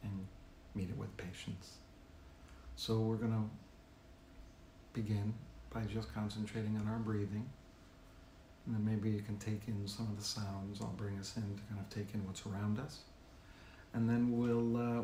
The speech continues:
we'll do our priestly benediction, the first one. May I feel blessed and safe. So, um, let's think about our light, the light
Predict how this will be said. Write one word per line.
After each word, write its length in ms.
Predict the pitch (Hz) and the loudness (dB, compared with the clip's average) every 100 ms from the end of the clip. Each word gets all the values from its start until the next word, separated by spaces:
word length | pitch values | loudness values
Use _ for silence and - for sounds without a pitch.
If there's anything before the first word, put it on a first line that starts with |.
| - | 2
we'll 220 | 107 110 | 4 4
do 280 | 101 117 117 | 4 6 6
our 220 | 110 110 107 | 4 2 2
priestly 320 | 123 110 123 | 0 2 2
benediction, 580 | 110 113 104 117 - 120 | 2 4 4 4 4 4
the 60 | 110 | 4
first 360 | - 110 - | 4 2 2
one. 380 | 113 117 139 143 - - - - - - - - | 2 2 2 2 -2 -12 -16 -16 -16 -14 -16 -4
May 80 | 104 98 | 0 0
I 60 | 95 | 0
feel 240 | - 98 | -2 -2
blessed 560 | 90 101 110 135 - - - - - - - - - - | 0 2 0 0 -6 -8 -10 -12 -14 -16 -16 -18 -16 -6
and 140 | 101 | -4
safe. 220 | 87 - - - - - - - - - - - - - - | -4 -4 -6 -6 -12 -14 -14 -12 -10 -10 -10 -10 -10 -10 -10
So, 240 | - - 107 101 95 90 - | -6 -2 0 2 0 -4 -6
um, 480 | 107 95 92 92 90 90 - - - - - - - - - - - - - - - - - - - - - - | -4 -2 -2 -2 -4 -6 -12 -14 -14 -14 -12 -14 -16 -16 -18 -18 -18 -18 -18 -16 -18 -18 -18 -18 -18 -18 -18 -10
let's 160 | 110 | -6
think 220 | - 120 98 | 2 2 4
about 200 | 104 101 | 4 4
our 140 | 101 | 2
light, 460 | 101 113 151 - - - - - - - - - - - | 2 2 0 -4 -14 -16 -18 -18 -18 -18 -18 -18 -16 -8
the 80 | |
light 120 | 98 | -4